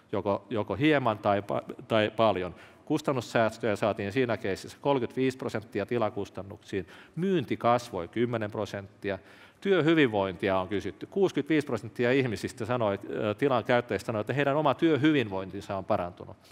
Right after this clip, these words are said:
Provi-, projektien läpimenoaika lyhentynyt. Tämmöisiä esimerkkejä.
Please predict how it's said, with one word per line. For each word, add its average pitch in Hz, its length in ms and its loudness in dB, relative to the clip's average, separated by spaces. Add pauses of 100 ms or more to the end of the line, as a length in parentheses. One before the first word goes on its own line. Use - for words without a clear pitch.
(280)
Provi-, 160 360 2
projektien 135 540 2
läpimenoaika 98 800 0
lyhentynyt. 98 500 -6 (160)
Tämmöisiä 135 400 2
esimerkkejä. 101 560 -4